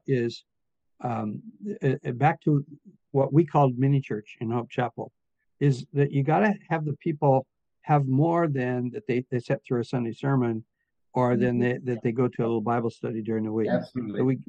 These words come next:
Speaker 1: we gotta get them to where they love each other first.
Speaker 2: Yes.
Speaker 1: And they know how to minister to each other. And then they know how to minister to the world around them.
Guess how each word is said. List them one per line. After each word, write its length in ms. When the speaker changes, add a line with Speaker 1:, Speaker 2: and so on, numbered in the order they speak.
Speaker 1:
we 140
gotta 260
get 160
them 160
to 100
where 140
they 100
love 260
each 200
other 260
first. 480
Speaker 2:
Yes. 240
Speaker 1:
And 100
they 80
know 180
how 140
to 80
minister 500
to 220
each 160
other. 460
And 160
then 180
they 120
know 140
how 100
to 80
minister 400
to 140
the 100
world 260
around 540
them. 400